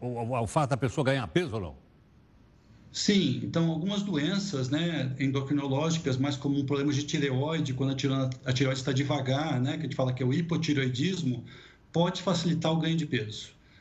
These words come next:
Speaker 2: Então é sempre importante uma avaliação inicial, porque a obesidade, ela tá acompanhada de outras doenças,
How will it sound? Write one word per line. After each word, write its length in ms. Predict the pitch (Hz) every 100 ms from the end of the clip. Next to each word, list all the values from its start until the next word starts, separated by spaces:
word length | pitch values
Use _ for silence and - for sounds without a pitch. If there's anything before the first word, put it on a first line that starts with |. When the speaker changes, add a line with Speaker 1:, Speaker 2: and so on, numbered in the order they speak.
| -
Speaker 2:
Então 240 | 131 131 170
é 40 |
sempre 260 | 165 208 208
importante 400 | 202 170 185 180
uma 100 | 180
avaliação 540 | 175 175 175 175 180
inicial, 480 | 190 - 156 131 127
porque 260 | 131 -
a 80 | 160
obesidade, 800 | 151 170 160 139 160 185 165 135
ela 160 | 135 139
tá 80 |
acompanhada 440 | 147 165 151 151 160
de 80 | 156
outras 220 | 170 160
doenças, 800 | 165 147 151 127 110 - -